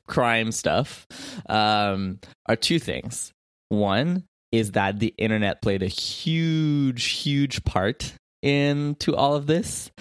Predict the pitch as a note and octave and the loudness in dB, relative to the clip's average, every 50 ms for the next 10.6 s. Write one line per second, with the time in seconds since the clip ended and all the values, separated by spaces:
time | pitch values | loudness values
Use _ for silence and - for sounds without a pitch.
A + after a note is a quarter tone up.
0 | - - A#3+ F#3+ - _ _ _ - A#2+ A#2+ A#2 A#2 A#2 A2+ A2+ A2 A2 G#2+ G#2+ | -16 -14 -12 -12 -12 _ _ _ 2 2 4 4 4 2 2 0 0 -2 -2 -4
1 | A2 G#2+ - - A#2 A#2 A2+ A2+ A2+ A2+ A2 G#2+ G#2+ G#2 G#2 A2 A2+ A#2+ B2 A#2+ | -6 -6 -6 -4 -2 -2 -2 0 0 0 2 2 2 2 2 4 4 4 2 2
2 | A#2 G#2+ G2+ G#2+ G#2 - - - - - - A2+ A#2 C3 D3+ - - D3+ D3 D3 | 2 0 0 0 -2 -2 -4 -6 -6 -4 -2 -2 -2 -2 -2 -2 0 0 0 2
3 | D3 C#3 D3+ - D3+ D3 D3 D3 D3 D3 D3 D3 D#3 D#3+ E3+ D#3 C#3+ - - A#2 | 0 0 0 -2 -2 -2 0 0 0 0 0 0 0 -2 -2 -4 -6 -4 -2 0
4 | A2+ A2 A2+ A2 G#2+ G#2 G2+ F#2+ F#2+ F#2+ G#2 G#2 G2 G#2 G2 G#2 A2 B2+ C#3 D#3 | 0 2 2 2 2 0 0 0 -2 -2 -6 -6 -2 0 0 0 0 0 -2 -4
5 | D#3 - _ _ _ _ _ - - A2+ A2 G#2+ G#2 G#2 G2+ - _ - - A2 | -6 -8 _ _ _ _ _ -2 0 0 2 2 2 0 -2 -4 _ 0 0 2
6 | A2 A2+ - - A2+ G#2 G#2 G#2 G#2 G2+ - - G2+ G2+ G2 F#2+ F2+ D#2+ - - | 2 0 0 0 0 2 2 2 0 0 -2 -2 -4 -2 -2 -2 -4 -6 -8 -10
7 | - G#2 G#2 G#2 G#2 G2+ G2 F#2 F#2 F#2 - - F#2 F2 - - D2+ C#2 A#1 G#1+ | -8 -6 -4 -2 -2 -2 -2 -2 -2 -4 -4 -4 -4 -4 -4 -4 -4 -4 -4 -4
8 | G1+ - F2 G2+ G#2 G#2+ - - G#2+ A2 G#2+ G2+ - - - - - _ - - | -6 -4 -2 -2 -2 -2 -4 -2 0 0 0 -2 -4 -10 -12 -12 -14 _ -20 -20
9 | _ _ _ _ _ _ _ _ _ _ _ _ _ - - C3+ B2+ C3 - - | _ _ _ _ _ _ _ _ _ _ _ _ _ -6 -4 -4 -2 -4 -6 -10
10 | - - C3 B2 A#2+ A#2 A#2 A#2+ A#2+ A2+ A#2 A2+ | -8 -2 0 2 2 4 4 2 2 2 2 0